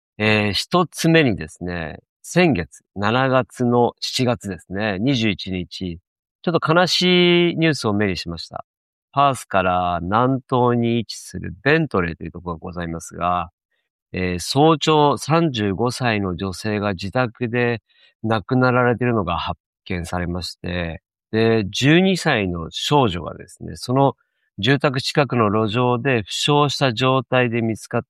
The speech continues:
て病院に搬送されました。えー、西豪州警察によるとですね、二人の、えー、その二人をですね、殺傷したのは、えー、亡くなっ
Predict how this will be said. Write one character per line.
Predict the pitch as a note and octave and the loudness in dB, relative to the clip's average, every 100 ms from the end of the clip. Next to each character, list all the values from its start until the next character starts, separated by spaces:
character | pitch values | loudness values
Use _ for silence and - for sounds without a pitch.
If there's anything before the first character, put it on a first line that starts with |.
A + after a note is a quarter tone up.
| - | -6
て | G#2+ | -4
病 | G2 A#2 A#2+ A#2+ | 0 2 2 2
院 | A#2 | 2
に | A2+ G2+ | 0 -2
搬 | F#2+ G2 F#2 | -2 -4 -4
送 | G2+ | -8
さ | F2+ F#2 | -6 -6
れ | E2+ | -6
ま | F2 | -10
し | - | -14
た。 | - _ _ _ _ _ | -20 _ _ _ _ _
え | G#2+ G#2+ G#2 G#2 | 0 2 2 2
ー、 | A2+ | 2
西 | A#2+ D3+ | 2 4
豪 | E3+ | 2
州 | D3+ E3 D3 | 4 2 2
警 | D#3+ D#3 | 2 0
察 | B2+ A2 G2+ | 0 -2 -2
に | F#2 | -2
よ | |
る | F2 | -2
と | - | -8
で | - | -14
す | - - | -16 -20
ね、 | - - _ _ | -20 -20 _ _
二 | C3 | 0
人 | C3 C3+ C3+ C3+ C3 G2 | 2 2 2 2 0 0
の、 | F#2 - _ _ _ _ | -4 -6 _ _ _ _
え | F2+ E2+ F#2 | -8 -6 -8
ー、 | |
そ | - A#2 | -4 -4
の | |
二 | G2+ C#3 D3 | -2 0 4
人 | D#3 | 4
を | F2 | 2
で | D#2 | -4
す | - E2 | -12 -14
ね、 | - | -12
殺 | - F#2+ - | -8 -8 -4
傷 | - C3+ | -2 0
し | B2 - | -2 -2
た | C3 | -2
の | G#2+ | 0
は、 | A2+ B2 G#2 - _ _ _ _ _ _ G#2+ | 0 0 -2 -6 _ _ _ _ _ _ 0
え | G2+ | 2
ー、 | G2+ | 2
亡 | G#2+ A2+ | 2 2
く | D3+ | 4
な | |
っ | D3+ | 4